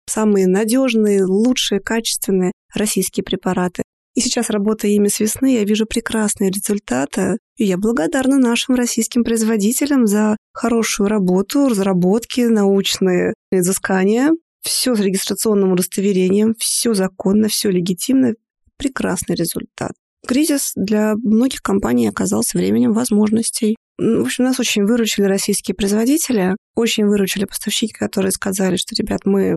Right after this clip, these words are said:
в России». И выручили в том плане, что они дали возможность нам не психовать. То есть есть материал для работы,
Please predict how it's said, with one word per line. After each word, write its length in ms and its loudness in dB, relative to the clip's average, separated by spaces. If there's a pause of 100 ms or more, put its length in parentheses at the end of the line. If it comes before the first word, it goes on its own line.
(160)
в 40 -6
России». 540 0 (400)
И 160 2
выручили 400 0
в 60 -6
том 200 0
плане, 540 0 (200)
что 380 -2
они 320 2 (100)
дали 500 0 (320)
возможность 1160 2 (500)
нам 420 0 (120)
не 220 2
психовать. 840 -4 (160)
То 100 -6
есть 120 -2
есть 180 -2
материал 400 0
для 160 2
работы, 500 0